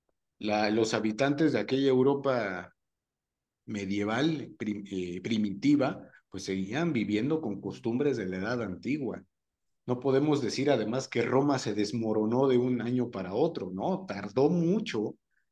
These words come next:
este imperio romano, y hago referencia a él porque literalmente Roma era el centro del mundo en aquel entonces, eh, su imperio era el centro del mundo.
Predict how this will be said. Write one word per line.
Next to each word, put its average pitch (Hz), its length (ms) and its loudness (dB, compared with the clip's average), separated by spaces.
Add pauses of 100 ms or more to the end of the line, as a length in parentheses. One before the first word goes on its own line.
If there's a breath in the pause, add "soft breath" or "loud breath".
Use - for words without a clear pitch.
este 101 400 0
imperio 123 600 2
romano, 113 680 -2 (320)
y 98 140 -2
hago 165 180 6
referencia 156 560 2
a 123 60 4
él 160 120 2
porque 170 460 0 (300 loud breath)
literalmente 135 840 2
Roma 131 320 2
era 190 100 2
el 113 80 0
centro 160 380 0
del 107 180 0
mundo 165 300 -2
en 104 100 -2
aquel 104 320 -4
entonces, 95 520 -6
eh, 92 100 -10
su - 160 -6
imperio 131 460 2
era 160 80 4
el 107 120 0
centro 147 400 -2
del 95 280 -6
mundo. 151 300 -6